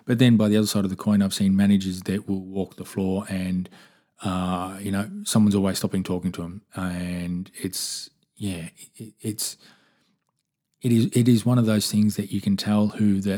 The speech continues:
the genuine managers are. Um, I remember I went for a walk around, um, one of the big three P L, uh, businesses quite a few years ago. And this is one of the,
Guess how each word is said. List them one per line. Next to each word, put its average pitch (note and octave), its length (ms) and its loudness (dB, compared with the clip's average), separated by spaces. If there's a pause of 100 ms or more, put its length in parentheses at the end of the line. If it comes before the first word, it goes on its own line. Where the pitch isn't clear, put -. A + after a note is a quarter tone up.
the G2+ 140 -2
genuine G2 400 2
managers G2 420 2
are. E2 200 -10 (880)
Um, F#2+ 320 -2
I - 100 -4
remember F#2 420 -4
I F2+ 80 -4
went F#2+ 180 -2
for - 160 -8
a F2+ 40 -4
walk F#2 300 -6
around, F#2 300 -2 (640)
um, F#2 400 -2
one G2 160 -2
of F#2 100 -2
the F#2 120 -2
big F2+ 120 -10
three - 240 -6
P G2 200 -8
L, F#2+ 340 -2 (260)
uh, F2+ 440 -10
businesses F#2+ 720 -8 (600)
quite A#2 200 -8
a - 20 -8
few F2+ 160 -6
years G#2 220 2
ago. F2+ 300 -4 (1080)
And G2 180 0
this G2+ 160 0
is F#2+ 140 -4
one F#2 140 -2
of F2+ 100 -4
the, F2+ 320 -4